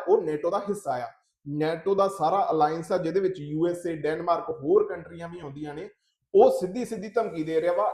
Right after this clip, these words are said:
ਨੈਟੋ ਦੇ ਅਲਾਇੰਸ ਨੂੰ, ਮਤਲਬ ਕਿ ਇੱਥੇ ਜੇ ਅੱਗੇ ਕੋਈ ਵਾਧਾ ਹੁੰਦਾ ਵਾ ਤੇ ਤੁਸੀਂ ਇਹ ਵੀ ਦੇਖ ਸਕਦੇ ਹੋ ਕਿ ਇਹ ਸ਼ਾਇਦ ਨੈਟੋ ਦਾ ਅਲਾਇੰਸ ਆ ਜਿਹੜਾ ਇਹ ਵੀ ਤੁਹਾਨੂੰ ਟੁੱਟਦਾ ਨਜ਼ਰ ਆਵੇ। ਨੈਟੋ ਦੇ ਅਲਾਇੰਸ ਟੁੱਟਣ ਦੇ ਨਾਲ ਸਭ ਤੋਂ ਜ਼ਿਆਦਾ ਫਾਇਦਾ ਹੋਊਗਾ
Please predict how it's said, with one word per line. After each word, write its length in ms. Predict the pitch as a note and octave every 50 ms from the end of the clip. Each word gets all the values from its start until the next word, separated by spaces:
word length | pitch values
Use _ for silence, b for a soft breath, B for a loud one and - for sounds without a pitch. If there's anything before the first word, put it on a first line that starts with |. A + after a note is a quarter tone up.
| - -
ਨੈਟੋ 360 | D#3 D#3 E3+ F#3+ F#3+ - A3
ਦੇ 120 | G#3 G#3 G3
ਅਲਾਇੰਸ 360 | F3+ E3 D3 C#3+ D3+ D3 -
ਨੂੰ, 100 | D#3+ D#3+
ਮਤਲਬ 260 | D#3 D#3 E3 F3+ F3+
ਕਿ 140 | F3 A3 - - _ _ _ _ _ -
ਇੱਥੇ 360 | F#3 F#3+ F#3+ - - A#3+ A#3+
ਜੇ 280 | F#3+ D#3+ F#3 F#3 G#3 - -
ਅੱਗੇ 280 | E3 D#3 D#3+ E3 G3 G3
ਕੋਈ 440 | G3 - G3 F#3+ G3+ G3+ G3+ F#3+ - _ _ _ _ -
ਵਾਧਾ 340 | - D#3 E3 E3+ F3+ G3 G3+
ਹੁੰਦਾ 320 | G3+ G3+ G3 D#3+ D3 D#3 E3
ਵਾ 120 | F3 F#3
ਤੇ 120 | - G#3 G3
ਤੁਸੀਂ 280 | G3 F#3+ F#3 G3 F#3+ F3
ਇਹ 60 | F3
ਵੀ 80 | F#3 G#3
ਦੇਖ 280 | F3 E3 D#3+ D#3 D3+
ਸਕਦੇ 280 | - D#3+ D3+ D#3+ E3 F3+
ਹੋ 60 | F#3
ਕਿ 200 | F3+ - G#3+ G#3+ -
ਇਹ 180 | E3 F3 G3 G3
ਸ਼ਾਇਦ 340 | F#3+ - E3 D#3 E3 E3 F#3
ਨੈਟੋ 380 | F3+ D3+ C#3 C#3 C#3 C#3 F#3+
ਦਾ 140 | F#3+ G3+ F#3+
ਅਲਾਇੰਸ 380 | E3+ D3 D3 C#3+ D3+ E3 E3 G3+
ਆ 40 | F#3+
ਜਿਹੜਾ 280 | E3+ E3+ E3+ F#3+ - -
ਇਹ 60 | E3+
ਵੀ 100 | F#3 G#3+
ਤੁਹਾਨੂੰ 280 | - A3+ G3+ F3+ E3+ E3 -
ਟੁੱਟਦਾ 300 | E3+ D#3+ D#3 D#3 D#3 D#3
ਨਜ਼ਰ 260 | D#3 D3+ C#3 C#3+ D3 C#3
ਆਵੇ। 220 | C3 B2 B2 A2+ - _ _ _ _ _ _ _ _ _ _ _ _ _ -
ਨੈਟੋ 360 | D#3 C#3+ D3 D#3 F3 F3 G#3+
ਦੇ 120 | G#3+ G#3+ G#3+
ਅਲਾਇੰਸ 300 | G#3+ G3+ F#3 F#3+ G3 -
ਟੁੱਟਣ 320 | - F3+ E3+ - F#3+ F#3
ਦੇ 100 | F#3+ G3+
ਨਾਲ 220 | F#3+ F#3+ F#3+ F#3+ F#3
ਸਭ 120 | F#3 F3+
ਤੋਂ 160 | F3 - G#3 G3
ਜ਼ਿਆਦਾ 200 | F3+ E3+ E3 E3
ਫਾਇਦਾ 280 | E3 - D#3+ D#3 E3
ਹੋਊਗਾ 240 | F3 D#3+ D#3 E3 F3